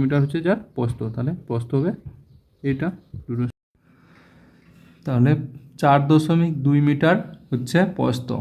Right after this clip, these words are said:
তাহলে এখান থেকে আমরা সহজেই বুঝতে পারছি যে যেই অংশটা আমরা মার্ক করেছি বা চিহ্নিত করেছি, তো এই অংশটার ক্ষেত্রফল কীভাবে বার করব। অবশ্যই পুরোটার হচ্ছে যে ক্ষেত্রফল প্রথমে বার করে নেব,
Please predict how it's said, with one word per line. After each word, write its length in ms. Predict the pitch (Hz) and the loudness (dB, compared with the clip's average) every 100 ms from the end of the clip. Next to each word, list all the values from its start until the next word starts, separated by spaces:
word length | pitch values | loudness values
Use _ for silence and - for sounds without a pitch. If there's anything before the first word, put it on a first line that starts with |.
| 107 - | -8 -10
তাহলে 180 | 127 131 135 | -4 0 0
এখান 200 | 139 151 151 | 2 4 4
থেকে 140 | 156 151 | 2 2
আমরা 160 | 151 156 160 | 4 2 0
সহজেই 440 | 135 127 131 151 156 143 | 0 0 4 4 4 2
বুঝতে 240 | 143 165 160 | 0 -2 -2
পারছি 260 | 160 160 135 131 | -4 -2 -2 2
যে 100 | 135 127 120 | 2 2 2
যেই 160 | 139 147 | 2 2
অংশটা 300 | 143 139 127 143 | 2 -2 -2 2
আমরা 120 | 147 135 127 | 2 4 4
মার্ক 200 | 123 131 - | 2 0 0
করেছি 300 | 151 135 131 123 123 | 0 0 0 0 2
বা 60 | 123 | 2
চিহ্নিত 320 | 123 123 131 156 156 | 6 6 6 4 2
করেছি, 360 | 127 120 123 135 180 - - - | 2 0 0 0 -2 -8 -18 -8
তো 80 | 123 123 131 | -6 -4 0
এই 100 | 135 135 | 4 4
অংশটার 420 | 131 131 139 139 139 - - - | 2 0 -2 -2 -2 -8 -18 -10
ক্ষেত্রফল 420 | 127 123 135 131 131 | -8 -2 0 2 2
কীভাবে 260 | 139 135 135 | 4 4 4
বার 100 | 131 135 | 4 2
করব। 160 | 139 170 180 - 135 | 2 0 -2 -2 -2
অবশ্যই 400 | 170 180 160 160 160 | 0 -2 -2 -2 -2
পুরোটার 380 | 139 139 147 147 | 0 0 0 0
হচ্ছে 200 | 143 151 147 | 0 -2 0
যে 80 | 185 - - - - - - | 0 -2 -10 -20 -20 -20 -14
ক্ষেত্রফল 400 | - 123 139 139 143 | -6 -2 0 2 2
প্রথমে 240 | 143 156 151 | 2 4 6
বার 120 | 143 143 | 4 4
করে 140 | 160 | 2
নেব, 100 | 160 | 2